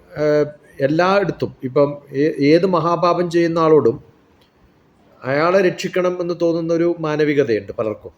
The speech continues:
അത് ഈ സോഷ്യലിസ്റ്റിക് മാർക്സിസ്റ്റ് സങ്കല്പപ്രകാരം, ഏ, ഇപ്പൊ law and order നടത്തുന്ന ആള് ജന്മിയും law and order തെറ്റിക്കുന്ന ഒരാള്, ഏ,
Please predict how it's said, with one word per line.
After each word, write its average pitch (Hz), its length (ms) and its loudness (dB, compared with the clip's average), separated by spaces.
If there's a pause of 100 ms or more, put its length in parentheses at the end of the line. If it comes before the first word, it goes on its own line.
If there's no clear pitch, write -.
(1600)
അത് 135 120 0
ഈ 175 60 2
സോഷ്യലിസ്റ്റിക് 180 760 -2
മാർക്സിസ്റ്റ് 170 720 -4
സങ്കല്പപ്രകാരം, 160 920 -2 (880)
ഏ, 131 140 -10 (1040)
ഇപ്പൊ 135 160 -4
law 147 340 2
and 185 200 0
order 180 220 0
നടത്തുന്ന 165 420 -4
ആള് 165 360 0 (260)
ജന്മിയും 143 580 -4 (960)
law 143 320 2
and 175 180 2
order 170 200 0
തെറ്റിക്കുന്ന 165 480 -4
ഒരാള്, 160 440 0 (360)
ഏ, 151 220 -2